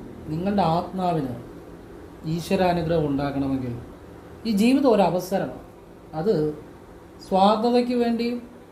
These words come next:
മോശം കാര്യങ്ങൾക്ക് വേണ്ടി മാത്രമല്ല, നല്ല കാര്യത്തിനൂടെ പ്രയോജനപ്പെടുത്തണം.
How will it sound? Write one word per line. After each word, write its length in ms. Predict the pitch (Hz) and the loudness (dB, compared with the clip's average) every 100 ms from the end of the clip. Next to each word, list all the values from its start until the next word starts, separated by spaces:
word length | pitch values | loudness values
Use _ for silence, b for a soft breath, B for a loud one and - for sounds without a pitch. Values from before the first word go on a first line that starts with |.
| - - | -18 -4
മോശം 340 | 185 208 247 | 0 2 4
കാര്യങ്ങൾക്ക് 400 | 226 214 220 208 | 4 4 2 0
വേണ്ടി 180 | 220 214 | 0 0
മാത്രമല്ല, 640 | 208 175 196 214 185 143 135 - | 2 4 2 2 0 -2 -6 -8
നല്ല 340 | 147 147 180 196 | -4 0 2 4
കാര്യത്തിനൂടെ 560 | 214 220 226 233 240 | 6 4 2 0 0
പ്രയോജനപ്പെടുത്തണം. 1120 | 214 185 180 190 196 180 165 160 - 190 160 | 0 0 2 2 0 0 -2 -4 0 0 0